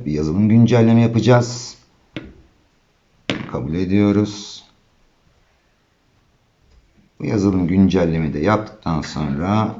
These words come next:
bakalım ne kadar sürecek. Ona göre tekrar dönüş yapacağız.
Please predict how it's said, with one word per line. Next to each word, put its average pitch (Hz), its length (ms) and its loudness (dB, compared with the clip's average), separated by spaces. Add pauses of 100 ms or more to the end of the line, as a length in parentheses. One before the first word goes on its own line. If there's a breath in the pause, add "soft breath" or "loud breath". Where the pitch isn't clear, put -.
bakalım 80 360 -4
ne 82 120 -4
kadar 71 260 -6
sürecek. 76 840 -2 (1080)
Ona 87 180 -4
göre 69 180 -4
tekrar 82 420 -4
dönüş 107 560 0
yapacağız. 73 560 -4